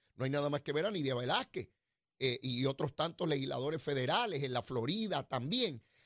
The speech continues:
Así es que ya avanzamos dramáticamente en los sectores públicos y privados en esa sociedad. Y est-, estamos hablando hoy, dentro de veinte, treinta, cuarenta años, todavía será mucho mayor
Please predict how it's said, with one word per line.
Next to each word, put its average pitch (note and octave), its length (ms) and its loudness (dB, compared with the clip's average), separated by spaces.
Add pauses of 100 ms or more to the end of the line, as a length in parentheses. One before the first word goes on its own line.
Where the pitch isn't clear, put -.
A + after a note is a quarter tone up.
(120)
Así E3 180 6
es C4 60 2
que C4 240 0
ya G#3+ 320 0 (360)
avanzamos E3 1200 4
dramáticamente F#3 1160 0
en D3 80 -2
los C#3 140 0
sectores F3 400 0
públicos A#3 640 0
y G3+ 60 -4
privados G3+ 580 0
en C#3+ 140 -4
esa G3 260 2
sociedad. C#3+ 560 2 (380)
Y F#3 160 4
est-, - 260 -2
estamos C4 380 0
hablando F#3+ 400 0
hoy, A3+ 320 2
dentro C#3 320 -6
de C3 100 -2
veinte, G3+ 460 0
treinta, G#3 460 -2
cuarenta G#3 580 0
años, B3+ 240 -4
todavía F3+ 360 0
será A3 300 4
mucho A#3 400 -2
mayor F#3 540 2